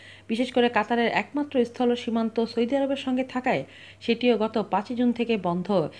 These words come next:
এতে সৌদি আরব থেকে সব ধরনের শাকসবজি ও অন্যান্য কাঁচামাল আমদানি বন্ধ রয়েছে।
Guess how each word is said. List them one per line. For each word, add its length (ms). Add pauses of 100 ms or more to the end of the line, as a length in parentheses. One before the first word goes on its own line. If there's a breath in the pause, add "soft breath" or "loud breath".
(200 loud breath)
এতে 240
সৌদি 300
আরব 160
থেকে 220
সব 280
ধরনের 260
শাকসবজি 640
ও 60
অন্যান্য 360
কাঁচামাল 440
আমদানি 400
বন্ধ 280
রয়েছে। 480